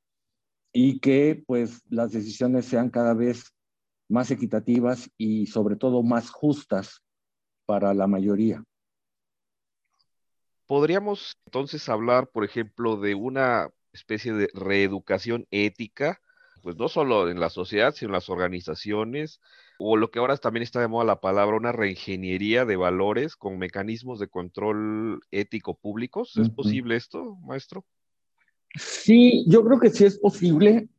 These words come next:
Speaker 1: Por supuesto que la educación es una, es un factor fundamental para esta reingeniería, pero también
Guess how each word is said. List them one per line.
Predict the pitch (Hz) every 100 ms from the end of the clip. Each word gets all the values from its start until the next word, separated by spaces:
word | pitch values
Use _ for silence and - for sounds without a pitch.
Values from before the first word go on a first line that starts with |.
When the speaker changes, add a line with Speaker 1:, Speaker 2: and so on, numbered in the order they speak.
| _ _ _ _ _ _ _ - -
Speaker 1:
Por | 156 147
supuesto | 131 - 160 160 180
que | - 131
la | 117
educación | 110 113 117 107 - 143 143 175 - _ _ _ _ -
es | 113 120 120 113
una, | 117 117 113 98 104 _ _ _ _ _ _ _ _ -
es | 107
un | 135
factor | 139 - 120
fundamental | 117 120 107 85 80 80 107 156 - - - -
para | 92 98
esta | 104 - 113 101
reingeniería, | 92 98 95 95 98 98 110 123 175 - - _ _ _ _ _ -
pero | 147 147
también | 143 143 170 196 202 196